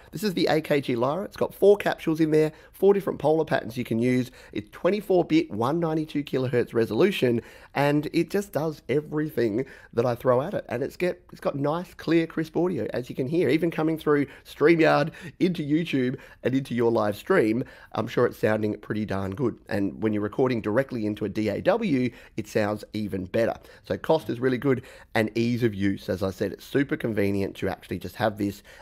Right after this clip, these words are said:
and plug it in and go. Now, the drawbacks, of course, are that you can't upgrade, you can't plug in a guitar, you can't plug in a new microphone to this. You're stuck with whatever the converter is, so the digital converter or analog to digital converter and the preamp,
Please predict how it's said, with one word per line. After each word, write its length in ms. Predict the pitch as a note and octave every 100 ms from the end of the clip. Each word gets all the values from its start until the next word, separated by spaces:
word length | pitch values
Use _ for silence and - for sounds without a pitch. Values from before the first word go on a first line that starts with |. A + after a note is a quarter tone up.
| -
and 180 | G2 F#2
plug 260 | - G#2+ A#2
it 60 |
in 240 | G#2 G2+ F#2+ - - -
and 240 | F#2 F#2
go. 300 | - G2+ D#2 - _ _ _ - _ _ -
Now, 140 | C3 G2+
the 100 | A2
drawbacks, 420 | C3+ D#3 D3 -
of 80 | A2+
course, 320 | C#3 D3 - -
are 260 | G#2+ G#2+ G2
that 180 | A2 A2
you 80 |
can't 240 | G#2+ G#2+ A2
upgrade, 460 | - A2 A#2 G3 - -
you 60 | F#2+
can't 260 | B2 C3+
plug 180 | - B2+
in 80 | C3
a 40 |
guitar, 480 | A#2+ G#2 G#2 A#2+ C#3
you 100 | C3+
can't 240 | B2+ A#2+ A#2
plug 160 | A#2
in 60 | A#2
a 40 |
new 300 | G#2 A2 D#3+
microphone 540 | E3 D3 C#3+ - A2+ A2+
to 80 |
this. 320 | G2+ A#2+ A3+ - - -
You're 160 | G#2+ G#2+
stuck 400 | - D3+ D#3+ E3+
with 140 | C#3+
whatever 300 | A#2+ A#2 D3
the 100 | D#3+
converter 520 | - A2+ G#2+ A#2 C3
is, 220 | E3 C#4 - -
so 160 | A2
the 120 | G#2 G#2
digital 400 | C#3+ D#3 D#3+ D3
converter 500 | A#2 A2 B2 D#3 G#3+ -
or 140 | B2
analog 320 | - C#3 C#3+ C3
to 80 | A2+
digital 300 | A2 G2+ G2+
converter 500 | F#2 F2 A#2+ C3 C3 - -
and 160 | - F#2+
the 60 |
preamp, 440 | F#2 F#3+ F#3 -